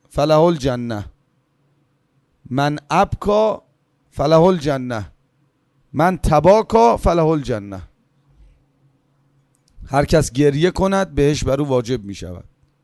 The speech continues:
هر کس بگریاند بهش بر او واجب می‌شود،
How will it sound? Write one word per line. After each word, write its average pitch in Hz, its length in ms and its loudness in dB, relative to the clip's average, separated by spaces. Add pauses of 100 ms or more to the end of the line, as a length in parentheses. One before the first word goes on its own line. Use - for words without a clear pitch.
(1600)
هر 156 300 2
کس 175 320 -2
بگریاند 196 1200 0 (1400)
بهش 139 360 0
بر 131 160 -2
او 147 80 -4
واجب 123 360 -4
می‌شود، 98 460 -14